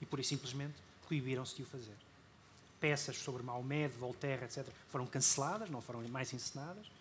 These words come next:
Bem, ainda ninguém se lembrou de proibir a Divina Comédia do Dante, como Maomé também está num dos círculos do inferno. Portanto, o que me preocupa é, eh, é essa autocensura, eh, que o Ocidente faz, eh,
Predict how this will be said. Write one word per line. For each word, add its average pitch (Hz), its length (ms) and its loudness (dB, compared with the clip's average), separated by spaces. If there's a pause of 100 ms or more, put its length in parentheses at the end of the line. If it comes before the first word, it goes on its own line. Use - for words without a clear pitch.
(760)
Bem, 214 160 -2
ainda 139 200 0
ninguém 139 200 2
se - 160 2
lembrou 139 300 0
de 156 100 -4 (200)
proibir 143 400 0
a - 20 4
Divina 147 320 2
Comédia 147 380 0
do 160 120 -8
Dante, 151 320 -2 (300)
como 135 260 -4
Maomé 135 280 2
também 151 180 -2
está 160 240 0
num 160 140 0
dos 123 100 -2
círculos 120 360 -4
do 120 60 -10
inferno. 107 360 -10 (500)
Portanto, - 300 -8 (420)
o 135 60 -6
que 147 100 -8
me 139 60 2
preocupa 165 440 -2
é, 208 460 -2
eh, 147 280 -4 (580)
é 135 160 0
essa 160 400 2 (360)
autocensura, 147 920 2 (560)
eh, 147 40 -8 (220)
que 143 80 -4
o 131 80 0
Ocidente 139 400 -2
faz, 196 480 -4 (400)
eh, 170 60 -10